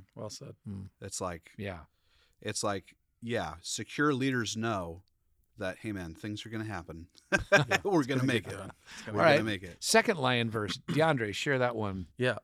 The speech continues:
Speaker 1: Proverbs twenty-eight and one says, "The wicked run away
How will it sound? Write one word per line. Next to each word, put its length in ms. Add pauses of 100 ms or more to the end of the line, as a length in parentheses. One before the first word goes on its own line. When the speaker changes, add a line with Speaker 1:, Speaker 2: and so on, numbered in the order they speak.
Speaker 1:
Proverbs 800
twenty-eight 560
and 200
one 340 (540)
says, 340
"The 120
wicked 360
run 220
away 460